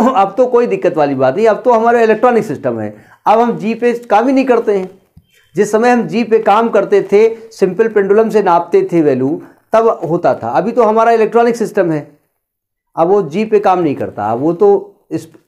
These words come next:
स्प्रिंग बैलेंस पे काम करता है, इलेक्ट्रॉनिक सिस्टम और सिस्टम दूसरे होते हैं।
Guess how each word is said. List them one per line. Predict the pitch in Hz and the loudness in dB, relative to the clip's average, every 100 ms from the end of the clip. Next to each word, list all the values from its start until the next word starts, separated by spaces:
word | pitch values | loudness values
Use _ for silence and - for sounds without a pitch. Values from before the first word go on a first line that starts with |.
| - | -4
स्प्रिंग | 175 - 220 | -4 -2 0
बैलेंस | 202 185 196 | 2 2 2
पे | 196 | 0
काम | 190 180 | 0 0
करता | 180 180 185 | -2 -2 0
है, | 175 | 2
इलेक्ट्रॉनिक | 170 170 175 | 0 0 -2
सिस्टम | 175 165 185 180 | -2 -2 -2 -2
और | 143 160 | 0 -2
सिस्टम | 156 156 170 | -2 -8 -6
दूसरे | 160 147 160 | -6 -2 -2
होते | 139 139 | 0 -2
हैं। | 135 | -4